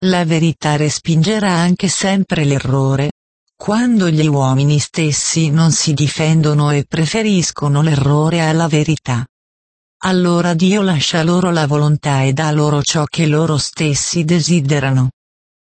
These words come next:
Allora l'avversario di Dio riporterà bensì la vittoria, ma non ne gioirà a lungo.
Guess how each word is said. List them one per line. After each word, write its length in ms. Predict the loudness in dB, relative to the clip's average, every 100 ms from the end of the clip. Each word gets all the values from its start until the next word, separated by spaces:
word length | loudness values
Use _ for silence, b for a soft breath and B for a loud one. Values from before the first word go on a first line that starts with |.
| -4
Allora 500 | 0 2 2 0 0
l'avversario 1000 | 0 0 0 0 -2 -2 0 0 0 0
di 160 | 2 0
Dio 240 | 2 2
riporterà 680 | 2 0 -4 -6 -2 -2 0
bensì 540 | 0 0 0 0 2
la 100 | 2
vittoria, 840 | 0 -2 -2 -2 -2 0 0 -2 -4 _ _ _
ma 140 | -2 2
non 180 | 4 2
ne 160 | 2
gioirà 560 | 2 0 2 0 0 0
a 60 |
lungo. 540 | 0 2 2 2 0